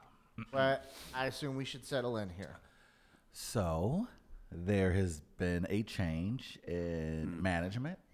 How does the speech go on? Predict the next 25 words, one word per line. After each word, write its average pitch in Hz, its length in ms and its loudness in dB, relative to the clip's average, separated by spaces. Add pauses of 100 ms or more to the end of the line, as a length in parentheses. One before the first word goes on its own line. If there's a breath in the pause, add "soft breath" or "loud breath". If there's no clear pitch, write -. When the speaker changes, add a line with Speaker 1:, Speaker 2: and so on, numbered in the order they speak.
Speaker 2:
<laughs> - 760 -8
with 95 280 2
the 120 100 6
Los 92 300 2
Angeles 101 640 -2
Lakers. 95 920 -4 (500)
Uh, - 120 -8
as 76 280 -6 (160)
many 90 200 -2
of 85 80 -2
you 92 140 0
may 92 320 0
know, 107 480 -2 (100)
I 147 360 -6
am 78 240 -4
a 107 140 -2
huge 76 500 -6
Lakers 73 400 -6
fan, 113 460 -6
and 110 180 -2
I 113 180 -2
am 113 140 -6
a 117 140 -4
big 87 340 -6
fan 82 500 -4